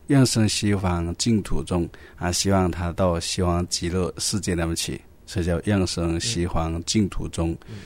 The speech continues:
Speaker 1: 九品莲花为父母啊。他到了西方极乐世界去啊，不像在我们人道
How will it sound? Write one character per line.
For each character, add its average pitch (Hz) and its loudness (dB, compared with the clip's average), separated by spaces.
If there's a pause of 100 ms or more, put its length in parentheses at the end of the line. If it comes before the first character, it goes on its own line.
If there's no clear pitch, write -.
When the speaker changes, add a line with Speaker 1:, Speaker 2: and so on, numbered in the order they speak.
(220)
Speaker 1:
九 117 6
品 101 12
莲 90 4
花 92 2
为 113 2
父 98 -2
母 82 -2
啊。 82 -6 (600)
他 117 0
到 139 4
了 123 6
西 - 2
方 117 8
极 110 2
乐 107 2
世 110 -2
界 101 0
去 - -4
啊， 82 -8 (420)
不 147 2
像 131 4
在 127 6
我 110 6
们 98 4
人 85 0
道 85 -2